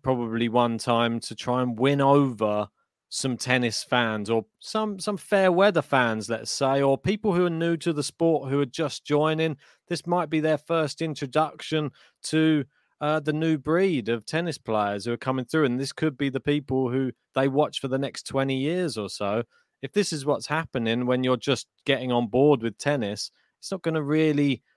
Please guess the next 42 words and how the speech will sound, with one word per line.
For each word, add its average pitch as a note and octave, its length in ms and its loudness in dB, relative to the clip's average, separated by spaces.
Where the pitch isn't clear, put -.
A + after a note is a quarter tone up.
like, C3+ 180 -2
a-, C#3+ 280 -6
attract D#3+ 520 -4
you A#2 120 0
that G2 180 0
much. G2+ 360 -6
You're C3 120 0
just C#3 200 -4
gonna D3 180 -2
be C3 120 -4
seeing C#3 380 2
the, C3 300 4
the, C3 120 -2
the C3+ 100 -2
tail E3 380 0
end C#3+ 240 0
of A2+ 160 -2
Rafa C3 760 2
and A2 140 -2
Novak A#2+ 840 0
and, G#2+ 140 -2
and, A2+ 180 -6
and A2+ 160 -8
Roger A#2+ 540 2
and A2 140 -4
Serena, A#2+ 500 -2
people A#2 300 -6
like A2+ 160 -2
that. A#2 200 -2
And A#2+ 120 -4
then C3 180 0
other D3 240 0
than B2+ 160 -2
that, C#3+ 340 2
you're C#3 120 0
just C3+ 180 -6
gonna C#3+ 160 0
have, C3+ 240 -2
like, C#3 140 0
a C3 40 0
couple C#3+ 400 0
of C3+ 300 2